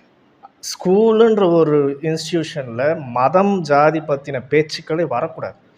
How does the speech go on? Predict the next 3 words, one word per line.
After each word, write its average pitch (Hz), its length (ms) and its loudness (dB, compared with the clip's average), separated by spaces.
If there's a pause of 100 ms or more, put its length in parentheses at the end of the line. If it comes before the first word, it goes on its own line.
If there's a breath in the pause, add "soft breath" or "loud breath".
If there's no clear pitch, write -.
(500 soft breath)
மத 143 420 2 (120)
சார்பற்ற, 180 760 4
ஜாதி 165 480 2